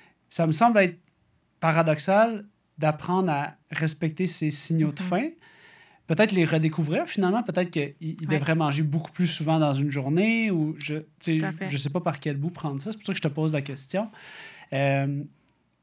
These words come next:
Speaker 1: reconnecter un athlète qui a besoin de manger plus.
Speaker 2: Oui. Oui, puis, tu sais, il y a des gens qui vont se restreindre beaucoup pour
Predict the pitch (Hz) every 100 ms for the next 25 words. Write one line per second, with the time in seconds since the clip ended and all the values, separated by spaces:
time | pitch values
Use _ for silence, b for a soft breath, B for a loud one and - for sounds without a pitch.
0 | _ _ _ _ 156 143 160 170 156 156
1 | 214 185 147 143 180 196 - _ _ -
2 | 143 143 160 170 156 143 135 135 135 160
3 | 160 151 - - - _ _ _ _ _
4 | 208 208 202 B B B 240 285 240 214
5 | - - - - 254 202 196 247 - 202
6 | 196 - 190 - 214 226 202 190 - 220
7 | 208 - 175